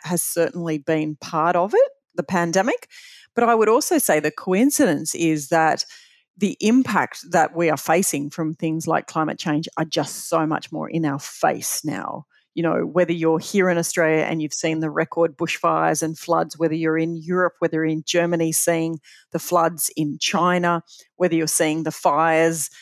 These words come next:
go rampant in the U S and in Canada, of all places, um, you cannot escape the impact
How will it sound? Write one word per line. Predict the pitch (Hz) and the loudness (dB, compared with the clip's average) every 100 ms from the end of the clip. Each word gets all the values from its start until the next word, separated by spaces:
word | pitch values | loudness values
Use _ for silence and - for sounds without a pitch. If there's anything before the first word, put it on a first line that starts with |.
| _ | _
go | 165 165 147 | -2 0 0
rampant | 110 175 190 | 0 0 -2
in | - 170 | -2 -4
the | 156 | -2
U | 170 175 | 0 2
S | 170 - | 2 -2
and | 175 | -6
in | 160 160 - - | -10 -10 -8 -8
Canada, | 190 190 175 180 170 | -8 -10 -8 -6 -6
of | - 151 | -4 0
all | 160 | 0
places, | 160 - 165 175 180 165 - - - - - _ - | 0 0 0 0 -2 -2 -6 -12 -20 -20 -20 _ 0
um, | 180 180 - | 0 0 -4
you | 196 | -6
cannot | - - 202 180 - | -2 0 2 2 0
escape | - - - 180 165 - - - | -2 0 0 0 0 -2 -12 -8
the | 156 170 | -4 -2
impact | 165 160 147 - | -2 -2 -2 -4